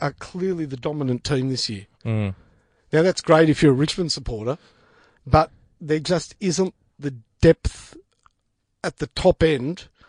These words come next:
Speaker 1: that we have had previously. You know, we've, uh, Richmond's immediate opposition probably again would be Adelaide, a team that
Speaker 2: Mm.
Speaker 1: they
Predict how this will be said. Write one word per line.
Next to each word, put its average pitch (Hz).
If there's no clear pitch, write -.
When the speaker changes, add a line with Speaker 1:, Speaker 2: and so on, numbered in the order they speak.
Speaker 1:
that 147
we 143
have 135
had 131
previously. 151
You 120
know, 127
we've, 131
uh, 160
Richmond's 165
immediate 160
opposition 139
probably 139
again 139
would 127
be 127
Adelaide, 151
a -
team 135
that 104
Speaker 2:
Mm. 92
Speaker 1:
they 120